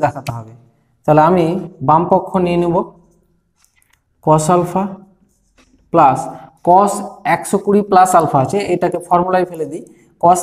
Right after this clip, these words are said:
a plus b এর formula। তাহলে এটা হয়ে যাবে cos a, cos b minus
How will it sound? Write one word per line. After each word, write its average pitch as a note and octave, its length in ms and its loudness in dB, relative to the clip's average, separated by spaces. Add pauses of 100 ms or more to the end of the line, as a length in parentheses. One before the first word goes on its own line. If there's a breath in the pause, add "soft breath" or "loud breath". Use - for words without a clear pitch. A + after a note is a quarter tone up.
(140)
a - 20 0 (100)
plus E3+ 240 2
b - 20 -2 (100)
এর D3+ 120 2
formula। A#2 320 -2 (340)
তাহলে D3 200 0
এটা E3 140 0
হয়ে E3+ 120 0
যাবে E3 120 2 (180)
cos D#3 220 2 (140)
a, - 20 2 (2250)
cos D#3 220 2 (120)
b - 20 -2 (920)
minus D3+ 440 0